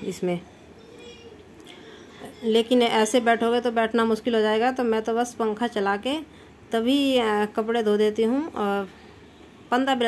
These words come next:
बीस मिनट भी मेरे कपड़ों को लगता नहीं, एक एक दो दो जोड़ी कपड़े होते हैं तो जल्दी निकल जाते हैं बस।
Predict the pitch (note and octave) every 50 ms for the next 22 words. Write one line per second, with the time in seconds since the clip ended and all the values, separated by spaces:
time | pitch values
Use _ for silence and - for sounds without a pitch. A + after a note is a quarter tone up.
0 | A3 A3 - A3+ A3 A3 A3+ A3+ A3 A#3 A3+ A3 G#3+ A3+ A#3+ A#3 A3+ A3 A3 A3
1 | A3 G#3 G#3+ G#3+ G#3+ G#3+ G#3 G#3 G#3+ G#3 G#3+ A3+ A3 G#3+ G#3 G#3+ B3+ D4 E4+ -
2 | - - - - - - - - - - - - - - - - - - - -
3 | - - - G#3+ A3 - B3+ A#3+ A#3+ A#3+ A#3+ A#3+ A#3+ A#3+ A#3 A#3 A#3+ A#3 A#3+ A3+
4 | A#3 A#3+ A3+ A3 A3+ B3+ C4+ C#4+ C4+ A#3+ G3+ G#3+ G#3 G#3 A3 A3+ A3 G#3+ G#3 A3
5 | G#3 G#3 G#3 G3+ G3 F3+ G3 G3 G3 G3 G3+ G3+ F#3+ G3 G#3+ A3 G#3 - - -
6 | -